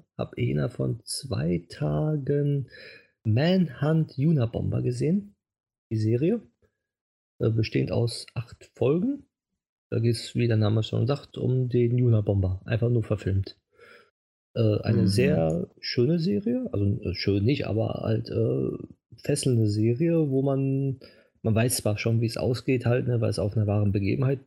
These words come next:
Speaker 1: passiert. Aber, ähm, es ist schön zu sehen, wie das gemacht worden ist und auch viele, ähm, richtige, ja, was damals passiert ist, auch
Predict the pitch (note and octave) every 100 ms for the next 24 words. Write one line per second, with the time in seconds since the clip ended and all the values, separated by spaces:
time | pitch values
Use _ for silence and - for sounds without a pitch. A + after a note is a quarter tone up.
0 | _ - A#2 D3 C#3 - - _ _ _
1 | - - _ _ _ - A#2+ A#2+ A#2 -
2 | A#2 A#2 B2 A2+ - - A#2+ A#2 A#2+ C3+
3 | C#3+ D3+ - - B2+ C#3+ A#2+ A2+ C#3 A2+
4 | - A2 G#2 - G#2 G2+ A#2 G#2 - -
5 | G2 G#2 - G#2+ - B2+ A#2+ A#2 A2+ A2
6 | G2 G#2 G#2+ G#2+ A2 - - G2+ - _
7 | G#2 F#2+ C3+ - C3 B2 A#2+ A#2+ A#2+ A2+
8 | A2+ A2+ - _ _ _ _ _ _ _
9 | _ - G2+ G#2+ G#2+ F#2+ - - G#2 G2
10 | A#2+ A#2+ A2+ - C#3 C3+ A#2 - A#2 -